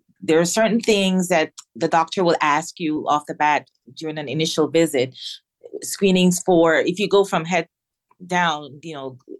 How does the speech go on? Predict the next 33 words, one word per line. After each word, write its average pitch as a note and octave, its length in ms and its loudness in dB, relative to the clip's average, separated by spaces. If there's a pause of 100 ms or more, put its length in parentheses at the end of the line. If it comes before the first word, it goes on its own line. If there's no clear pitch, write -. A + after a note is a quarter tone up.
vision, E3+ 520 2
there's D#3+ 240 0
glaucoma D#3+ 800 0
that C3+ 240 -4
runs E3+ 220 -8
in D#3 180 -16
families. D3 580 -2 (320)
They'll D3+ 140 2
ask D3 260 -2
you E3+ 60 -2
about D3+ 300 0
the D#3+ 160 -8 (100)
family E3 360 -4
health C#3 220 -6
history C3+ 280 -8
on C3 100 -6
that. C3 300 -2 (320)
Uh, D#3 180 2
breast E3 400 -2
cancer F3+ 480 -2
history, F3 680 -6 (300)
um, D3 560 0
if D#3 200 -2
there's D3+ 220 0
any, C#3+ 440 -4 (100)
for D#3+ 160 0
both F3+ 320 0
men F3 160 2
and F3 160 2
women, F3 460 0 (280)
colorectal F3+ 640 2
cancer F3 440 -2
history, F3+ 600 -4